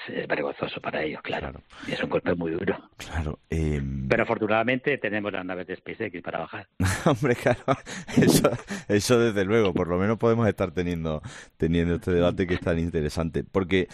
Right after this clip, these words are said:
Speaker 2: mm, me gustaría que me explicase la diferencia. Vamos a ver, dos astronautas son, en un caso tal, en que sean muy corpulentos, doscientos kilos, que ni mucho menos, porque suelen ser más delgaditos porque están en forma. Entonces, pongámonos en ciento cincuenta kilos. Eh, ¿tanta diferencia hacen una nave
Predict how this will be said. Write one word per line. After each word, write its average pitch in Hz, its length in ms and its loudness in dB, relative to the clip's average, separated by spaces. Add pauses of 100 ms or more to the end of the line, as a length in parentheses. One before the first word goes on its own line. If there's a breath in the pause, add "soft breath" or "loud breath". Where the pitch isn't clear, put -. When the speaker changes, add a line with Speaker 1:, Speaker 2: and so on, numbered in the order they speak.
(240 loud breath)
Speaker 2:
mm, 95 260 0
me 98 140 4
gustaría 101 320 0
que 170 80 -6
me 165 80 -2
explicase 113 640 -2 (340 loud breath)
la 85 220 2
diferencia. 92 800 0 (140)
Vamos 80 280 -2
a 76 40 0
ver, 69 100 -2
dos 80 180 -2
astronautas 92 580 0
son, 127 400 0
en 78 220 -2
un 90 140 0
caso 95 340 0
tal, 123 460 2
en 95 180 -2
que 101 140 -2
sean 95 180 0
muy 98 340 2
corpulentos, 117 540 0
doscientos 95 420 0
kilos, - 260 0
que - 100 -4
ni 73 60 -2
mucho 82 220 -2
menos, 98 200 2
porque 85 140 2
suelen 82 220 -2
ser 90 120 -2
más 80 120 0
delgaditos 82 380 0
porque 92 100 2
están 78 180 0
en 78 100 -2
forma. 98 240 0 (180 loud breath)
Entonces, 85 220 4
pongámonos 95 440 4
en 95 100 -2
ciento 101 280 0
cincuenta 85 400 0
kilos. - 300 -10 (400 loud breath)
Eh, 90 140 4
¿tanta 123 440 4
diferencia 117 640 2
hacen 98 240 0
una 98 180 2
nave 90 420 2